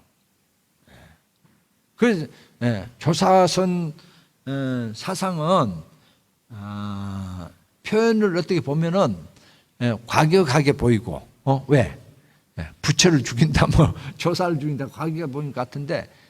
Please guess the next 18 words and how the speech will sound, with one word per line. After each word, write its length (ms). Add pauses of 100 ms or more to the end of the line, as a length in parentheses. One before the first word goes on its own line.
(180)
그런, 480 (640)
어, 180 (160)
노파에서 1000
나-, 200
노파 340
심절에서 520
나오는, 680 (640)
어, 520 (100)
그런 260
가르침, 500 (480)
음, 460 (480)
예, 240
그거를 400
우리가, 380 (500)
어, 500 (160)
이번 360
기회에, 600 (360)
예? 180